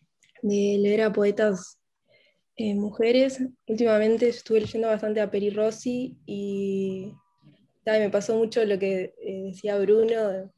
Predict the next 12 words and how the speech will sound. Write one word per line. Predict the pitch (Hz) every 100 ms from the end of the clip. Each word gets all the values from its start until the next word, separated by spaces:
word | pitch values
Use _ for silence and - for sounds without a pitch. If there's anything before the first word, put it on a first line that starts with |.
| _ - - _ _
como | 196 202
eso | 208 214
de, | 208 190 185 - - -
de | 202
primero | 180 190 196 214
asombrarme | 220 214 202 202 208 220 196
por | 190
encontrarme | 190 190 196 202 208
con | 202 196
algo | 202 208 220 233 254 277 _ -
y | 196 185
después | 185 185 180 - 208 214 254 -